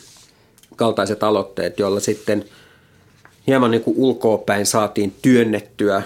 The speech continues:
ja luo-, luotua luottamusta siihen, että tää yhteistyö eurooppalaisten valtioiden välillä kannattaa ja, ja siihen kannattaa myös investoida. Ja,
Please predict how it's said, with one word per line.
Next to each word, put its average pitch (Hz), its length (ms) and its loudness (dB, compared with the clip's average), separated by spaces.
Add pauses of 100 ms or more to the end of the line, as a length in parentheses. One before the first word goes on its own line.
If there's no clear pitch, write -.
ja 95 100 -4
luo-, 107 260 2
luotua 107 380 -2
luottamusta 107 640 -4
siihen, 104 360 -4
että 98 280 -8 (460)
tää 92 120 -2
yhteistyö 98 420 -4
eurooppalaisten 95 640 -4
valtioiden 95 400 -4
välillä 90 260 -8
kannattaa - 680 -8
ja, 82 200 -8 (120)
ja 101 100 -10
siihen 92 220 -8
kannattaa 92 440 -10
myös 92 200 -8
investoida. 87 640 -10
Ja, 101 120 -6